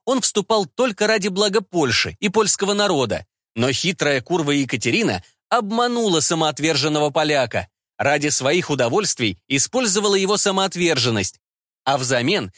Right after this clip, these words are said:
не дала Польше ничего. Ржевскому эта часть пьесы понравилась больше, чем другие. «А Екатерина-то баб не промах, ловко она», подумал поручик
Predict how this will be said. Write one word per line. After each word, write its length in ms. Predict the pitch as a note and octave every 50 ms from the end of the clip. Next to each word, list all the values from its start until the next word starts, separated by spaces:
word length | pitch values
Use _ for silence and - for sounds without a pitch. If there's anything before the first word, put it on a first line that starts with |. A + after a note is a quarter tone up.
| - _ _
не 200 | - D3 E3 D#3+
дала 360 | C#3+ C#3 C3 C3+ E3+ A3+ B3
Польше 360 | - - A3 A3 F#3+ - G#3 G3
ничего. 600 | F#3+ F#3+ - - F#3+ E3 D3 C3 A2 F#2 - - _ _ _ _ _ _ _ -
Ржевскому 680 | A#2 B2+ B2 A#2+ F#3+ B3 A#3 - - - A#2+ G#2+ G#2 D#3+
эта 220 | A#3+ A#3+ B3 A#3
часть 320 | - A3 G3+ - - -
пьесы 340 | - C#3+ G3+ G3+ - - F3+
понравилась 600 | - F3+ F3 F3 E3+ E3+ E3+ F3 F3 F3+ F3 D3+
больше, 400 | D3 C3+ C#3 C3+ A#2 A2 - B2
чем 200 | - C#3 A#2+ A#2+
другие. 560 | A#2+ C3 C3 B2+ B2 A#2+ A2+ G#2+ F#2+ D#2+ - - _ _ _ _ _ _ _ _ _ -
«А 120 | - B2 D#3
Екатерина-то 840 | F#3 A3+ A#3+ F#3 - A#3+ G#3 - C#4 C4 G3+ D3+ B2+ G#2 - A2+ G#2
баб 280 | G2 B2 C#3+ D#3 D#3+
не 160 | E3+ G3+ A#3+ G3+
промах, 540 | - E3 D3 F3 G#3 E3 A2 - - - _ _ _ -
ловко 600 | - G#2+ G#2+ A#2+ D#3+ B3 C4+ - - - C4+ A3+
она», 280 | F3+ D3 B2 G2 E2 - _ _ _ _ _ _ _ _
подумал 440 | - B2+ B2+ C3 C#3 C3+ C3 B2+ B2
поручик 520 | - B2+ - A#3 B3 - - - - -